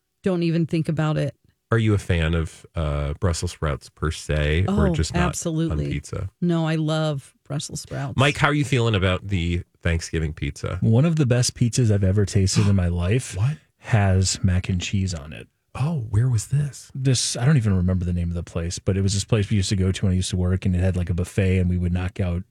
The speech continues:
Speaker 3: all of these pieces of pizza, and, uh, that was one
Speaker 2: And
Speaker 3: of
Speaker 2: they
Speaker 3: them.
Speaker 2: had a
Speaker 3: It was
Speaker 2: mac and cheese
Speaker 3: fantastic.
Speaker 2: pizza?
Speaker 3: I
Speaker 2: You know
Speaker 3: am,
Speaker 2: the worry
Speaker 3: yeah, go ahead.
Speaker 2: I would have about mac and cheese pizza is that it would be dry.
Speaker 3: No, definitely not. 'Cause there's still sauce.
Speaker 1: I don't want it to be wet.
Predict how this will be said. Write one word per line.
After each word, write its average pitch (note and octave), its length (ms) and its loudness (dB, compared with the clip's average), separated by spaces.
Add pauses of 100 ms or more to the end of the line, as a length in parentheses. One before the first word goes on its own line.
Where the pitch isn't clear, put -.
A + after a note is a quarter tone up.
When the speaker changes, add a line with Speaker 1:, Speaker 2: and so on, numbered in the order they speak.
(140)
Speaker 3:
all G2 220 -2
of F#2 80 0
these F#2 160 0
pieces G2 280 -2
of F#2+ 80 0
pizza, A#2+ 360 2 (300)
and, F#2+ 380 2
uh, F2 300 0
that F#2+ 180 -2
was G2+ 160 0
one F#2+ 160 2
Speaker 2:
And - 20 6
Speaker 3:
of G#2+ 60 4
Speaker 2:
they A2 60 4
Speaker 3:
them. A#2+ 80 4
Speaker 2:
had B2 80 2
a A2 40 2
Speaker 3:
It F#2+ 40 2
was E2 160 2
Speaker 2:
mac A2 80 2
and F#2+ 80 4
cheese - 60 -6
Speaker 3:
fantastic. F#2 400 -2
Speaker 2:
pizza? C3+ 140 -4 (220)
Speaker 3:
I F3 220 2
Speaker 2:
You G#3+ 80 4
know - 60 4
Speaker 3:
am, D#3+ 80 2
Speaker 2:
the - 260 -2
worry C#3+ 200 2
Speaker 3:
yeah, - 60 0
go A2 60 2
ahead. C#3+ 100 2
Speaker 2:
I D#3 40 0
would D#3 120 -2
have C3 300 0
about D3 300 -2
mac C3 200 0
and B2+ 120 0
cheese B2 240 -2
pizza A#2 300 -4
is G#2 100 0
that F#2+ 80 0
it F#2 40 -2
would F#2 120 -2
be F#2 100 0
dry. D#2+ 580 -4 (280)
Speaker 3:
No, A#2+ 440 2 (220)
definitely G2+ 360 2
not. F2+ 460 -2 (360)
'Cause - 100 -18
there's F3+ 200 4
still D3+ 160 2
sauce. - 480 -2
Speaker 1:
I C#4 40 0
don't C#4+ 180 -2
want G#3+ 180 -2
it F3 80 -8
to - 100 -14
be E3+ 140 -2
wet. D#3+ 380 -2